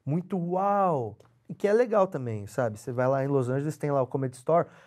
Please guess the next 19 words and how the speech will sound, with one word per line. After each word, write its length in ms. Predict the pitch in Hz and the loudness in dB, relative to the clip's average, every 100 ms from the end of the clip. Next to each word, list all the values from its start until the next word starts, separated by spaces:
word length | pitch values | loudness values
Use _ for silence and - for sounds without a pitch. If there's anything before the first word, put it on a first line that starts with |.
| - _ - | -20 _ 4
pum, 100 | 190 | 4
um 60 | 156 | 4
monte 360 | 135 143 156 | -6 -10 -6
de 80 | 160 | -2
holofote 640 | 185 220 220 180 170 165 160 | 0 0 0 2 2 0 -4
no 100 | 143 | -2
negócio, 480 | 151 151 147 139 | -2 0 0 -2
caralho. 420 | 120 160 165 143 143 | -2 0 2 0 -2
Mas 160 | 156 | -2
tem 100 | - | -2
o 60 | 208 | -2
Comedy 260 | 180 165 | 0 0
Cellar 340 | - 135 127 123 | 0 2 2 0
nos 80 | 123 | -2
Estados 240 | 131 117 | -4 -2
Unidos, 200 | 131 175 | -2 -4
que 120 | - | -2
é 20 | 165 | 0
uma, 160 | 160 | 0